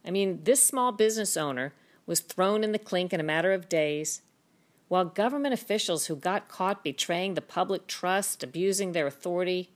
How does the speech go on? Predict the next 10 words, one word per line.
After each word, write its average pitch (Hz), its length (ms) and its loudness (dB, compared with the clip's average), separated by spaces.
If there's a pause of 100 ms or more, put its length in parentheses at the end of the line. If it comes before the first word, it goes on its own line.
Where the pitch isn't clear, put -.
(580)
engaging 196 580 0
in 180 140 0
corrupt 185 560 -2
acts, 185 420 -4 (140)
they 285 160 0
go 269 220 4
unpunished 190 680 -4
year 185 180 0
after 190 300 -2
year. 180 480 -4